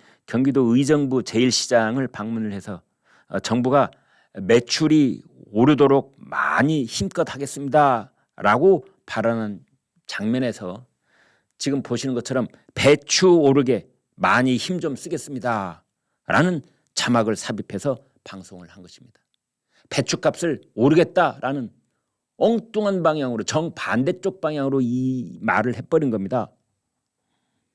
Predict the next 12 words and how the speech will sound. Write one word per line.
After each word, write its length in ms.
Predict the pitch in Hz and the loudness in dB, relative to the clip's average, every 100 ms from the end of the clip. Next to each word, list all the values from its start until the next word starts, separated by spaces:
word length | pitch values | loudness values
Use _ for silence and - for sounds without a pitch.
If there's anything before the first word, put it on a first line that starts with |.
| _ _ _ _ _ _ 151 | _ _ _ _ _ _ -4
이 300 | 165 165 143 | 0 0 -2
해당 380 | 170 170 165 | -2 -2 -2
부분 420 | 151 139 143 120 - | -6 -6 -4 -6 -6
직전에 600 | - - - 139 117 117 | -8 -2 2 2 2 -2
채소 400 | - 190 185 175 | -2 -2 0 2
가게 440 | 156 139 120 92 - | 2 2 0 -2 -8
방문 320 | - 123 120 | -8 -4 -4
장면에 560 | - 110 117 101 104 101 _ _ _ _ - | -6 -6 -6 -6 -8 -12 _ _ _ _ -6
"배추 680 | - 113 - - 160 139 101 | -2 -2 -2 2 2 2 0
물가 460 | 110 131 - 135 | 0 0 2 2
걱정도 480 | - 110 - 127 127 | 2 -4 -2 0 0
하고"라는 1040 | - 127 131 104 71 69 - 113 156 165 | -2 0 2 2 -2 -6 -2 0 0 -2